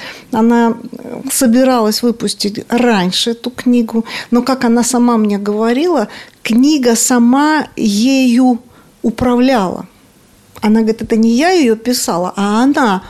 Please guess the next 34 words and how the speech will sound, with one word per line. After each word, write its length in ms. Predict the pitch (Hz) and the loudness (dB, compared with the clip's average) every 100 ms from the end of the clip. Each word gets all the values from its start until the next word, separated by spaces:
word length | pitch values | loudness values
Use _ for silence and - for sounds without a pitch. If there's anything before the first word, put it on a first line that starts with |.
| - - | -10 0
мной 680 | 220 240 262 269 202 180 - - | 4 6 6 4 2 -2 -10 -8
писалась». 680 | 220 214 - 175 170 175 - - - - - | -6 -4 -4 -2 -2 -6 -8 -12 -14 -12 -2
То 80 | |
есть 140 | 247 254 | -2 0
там 200 | 302 302 | 0 0
какой-то 340 | 240 262 247 | 0 -4 0
очень 240 | 247 - 240 | 0 2 2
интересный 560 | 233 247 233 220 214 | 2 2 0 0 -2
был 160 | 208 208 | -2 -4
процесс. 640 | 220 233 240 359 403 - - - - - | -2 -4 -2 -2 -2 -4 -12 -16 -16 -12
И 180 | - 254 | -4 -2
вот 200 | 294 247 | -2 -2
сейчас 600 | - 240 285 320 - - 247 | -2 -2 0 0 -2 -6 -6
буквально 800 | 214 214 - 226 269 311 247 | -6 -6 -4 0 2 4 4
она 200 | 214 220 | 2 0
вот 180 | 247 233 | 0 -2
выходит 520 | 208 196 240 214 214 | -4 -2 -2 -2 -4
из 100 | 208 | -6
типографии. 880 | - 220 208 208 220 277 339 - 220 | -6 -6 -6 -4 -2 -2 -2 -2 -2
Мы 180 | 202 214 | 0 -2
все 240 | - 226 | -2 -4
давно 360 | 202 202 208 208 | -2 0 0 0
этого 280 | 196 202 190 | -4 -6 -8
ждем. 560 | - 190 247 349 370 226 | -6 -2 0 0 0 0
И 40 | |
вот 240 | 208 208 | -2 -6
как 240 | - 196 220 | -10 -10 -6
раз 240 | 208 - - - - | -4 -6 -10 -16 -10
двадцать 300 | - 214 214 | -4 -2 -2
пятого 260 | 220 196 202 | -4 -4 -6
октября 340 | - 202 196 | -6 -6 -4
по 160 | 196 196 | -4 -6
старому 440 | 190 196 190 185 | -6 -6 -4 -4
стилю 640 | 185 - - 277 349 311 311 | -4 -4 -2 0 2 0 -2